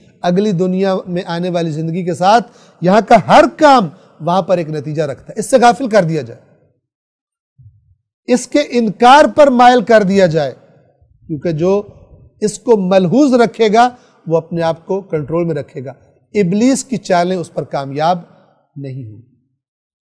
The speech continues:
लिहाजा इस एक जुमले में तमाम वो चीज़ें जो आकर हमारे अंदर वसवसे पैदा करती हैं, चाहे डरा कर हमें खुदा से दूर करना चाहे, खुदा के अहकाम पर अमल से,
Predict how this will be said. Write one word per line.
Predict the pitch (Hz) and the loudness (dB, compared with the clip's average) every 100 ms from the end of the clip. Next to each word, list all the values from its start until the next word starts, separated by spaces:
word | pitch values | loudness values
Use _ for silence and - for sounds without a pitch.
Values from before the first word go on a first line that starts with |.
| _ _ _ _ | _ _ _ _
लिहाजा | 180 202 220 | 2 2 4
इस | 262 247 254 | 0 0 4
एक | 269 190 | 4 4
जुमले | 208 240 262 277 | 0 2 6 6
में | 233 226 180 - _ - _ | 6 0 -2 -12 _ -20 _
तमाम | 247 233 285 311 311 240 - | 2 4 4 4 2 0 -6
वो | 196 247 | -2 0
चीज़ें | 247 226 196 220 160 _ _ - | 0 -2 0 0 -2 _ _ -6
जो | 160 220 | 0 0
आकर | - 185 196 226 196 | 0 0 0 0 0
हमारे | 175 170 185 208 - | 0 0 -2 -2 -4
अंदर | 196 226 233 277 | -4 2 4 4
वसवसे | 220 220 247 - 214 | 2 -4 -4 -2 0
पैदा | 185 175 175 | 0 0 -2
करती | 160 120 156 | -4 -6 -12
हैं, | 131 113 _ _ _ | -14 -16 _ _ _
चाहे | - 202 208 | 0 2 2
डरा | 151 185 226 277 | 2 6 6 6
कर | 294 277 | 6 6
हमें | 269 262 | 4 2
खुदा | 233 233 | 4 4
से | 233 233 | 2 0
दूर | 170 214 214 | 0 0 0
करना | 214 190 190 | 0 0 -2
चाहे, | 180 151 | -2 -4
खुदा | 131 _ 190 185 180 | -6 _ -2 -2 0
के | 196 | -2
अहकाम | 165 170 170 165 | -2 -2 -4 -4
पर | 175 | -4
अमल | 160 160 | -4 -6
से, | - | -10